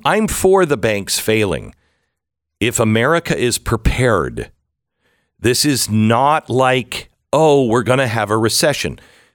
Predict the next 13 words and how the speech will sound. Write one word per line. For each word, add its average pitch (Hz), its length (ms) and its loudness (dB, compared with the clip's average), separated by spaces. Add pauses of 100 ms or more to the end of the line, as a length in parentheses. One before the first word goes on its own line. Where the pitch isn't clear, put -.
People 170 520 0
say 143 520 0
to - 160 -4
me 110 340 0
all 117 280 4
the 104 120 0
time, 76 640 -2
"Well, 139 180 0
how 170 160 0
bad 98 420 -2
could 82 200 -4
it 65 180 -10
get?" 76 420 -6